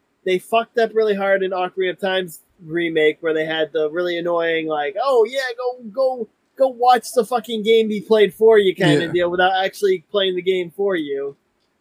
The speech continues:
Speaker 1: Bit.
Speaker 2: Yeah.
Speaker 1: And they made that a little bit less annoying because, uh,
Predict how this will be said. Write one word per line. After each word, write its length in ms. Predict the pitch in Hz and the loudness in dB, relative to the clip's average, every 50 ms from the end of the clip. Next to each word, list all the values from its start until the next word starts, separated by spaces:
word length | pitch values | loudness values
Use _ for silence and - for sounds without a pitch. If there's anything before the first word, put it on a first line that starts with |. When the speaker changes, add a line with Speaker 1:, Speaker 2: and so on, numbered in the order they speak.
| _ _ _ _ _ _ _ _ | _ _ _ _ _ _ _ _
Speaker 1:
Bit. 140 | 151 165 165 | -4 0 0
Speaker 2:
Yeah. 160 | 156 151 147 156 180 | 2 0 0 -2 -2
Speaker 1:
And 120 | 190 196 | 0 4
they 140 | 208 208 208 | 4 6 6
made 240 | 214 220 220 220 208 | 6 6 6 6 6
that 100 | 220 214 208 | 6 6 6
a 40 | 208 | 6
little 180 | 208 214 208 196 | 6 4 4 2
bit 120 | 202 175 | 0 -2
less 280 | 185 185 185 185 - 190 | -2 -4 -4 -4 -6 -6
annoying 320 | 180 175 170 165 165 165 | -4 -4 -2 -2 -4 -4
because, 400 | 170 156 - 185 175 160 156 - - 190 | -6 -4 -2 -2 -2 -2 -6 -8 -4 -2
uh, 280 | 175 175 170 170 165 | -2 0 0 0 -2